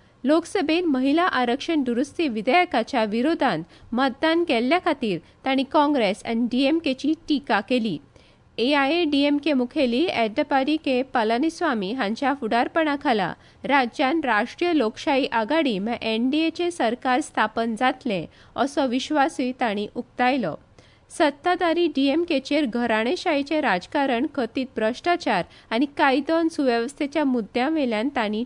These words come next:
टिका केली. काँग्रेस अध्यक्ष मल्लिकार्जुन खरगे हांणी होसुरान जाहीर सभा घेतली. येत्या तेवीस तारखेक एकाच पावंड्यान जावपा आशिल्ल्या वेंचणुकेंत राज्यांतले पांच कोटी मायज मतदार दोनशे चवतीस मतदारसंघांतल्या उमेदवारांचो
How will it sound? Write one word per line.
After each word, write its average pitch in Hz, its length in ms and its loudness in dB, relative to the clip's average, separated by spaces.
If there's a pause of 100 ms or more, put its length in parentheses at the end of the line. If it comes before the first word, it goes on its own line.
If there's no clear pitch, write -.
टिका 269 260 0
केली. 208 380 -2 (520)
काँग्रेस 285 420 2
अध्यक्ष 240 400 -2
मल्लिकार्जुन 233 760 -2
खरगे 247 460 0 (100)
हांणी 254 180 -2
होसुरान 247 600 -2 (340)
जाहीर 285 300 2
सभा 214 360 0
घेतली. 226 460 -4 (360)
येत्या 240 300 -4
तेवीस 254 380 0
तारखेक 269 420 -2 (260)
एकाच 285 420 -2
पावंड्यान 269 460 0
जावपा 220 380 0
आशिल्ल्या 269 360 0
वेंचणुकेंत 208 600 -4 (340)
राज्यांतले 285 640 0 (120)
पांच 285 300 0
कोटी 277 280 0
मायज 247 360 -2
मतदार 233 480 -2 (280)
दोनशे 277 340 0
चवतीस 294 580 -2
मतदारसंघांतल्या 240 920 -2
उमेदवारांचो 226 800 -4